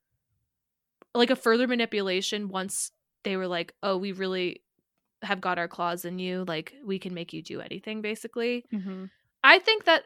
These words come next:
Speaker 1: they definitely are all connected because that is where it all started, of, like,
Speaker 2: Yeah.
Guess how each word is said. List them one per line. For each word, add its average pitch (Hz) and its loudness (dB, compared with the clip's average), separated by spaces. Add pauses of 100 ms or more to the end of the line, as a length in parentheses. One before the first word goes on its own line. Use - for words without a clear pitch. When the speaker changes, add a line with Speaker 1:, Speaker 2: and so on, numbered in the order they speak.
Speaker 1:
they 269 4
definitely 339 2
are 226 4
all 208 0
connected 196 -6
because 190 -2
that 190 6
is 202 -6
where 196 -2
it 185 -2
all 170 -2
started, - 0
of, - -8
like, - -2
Speaker 2:
Yeah. 170 -8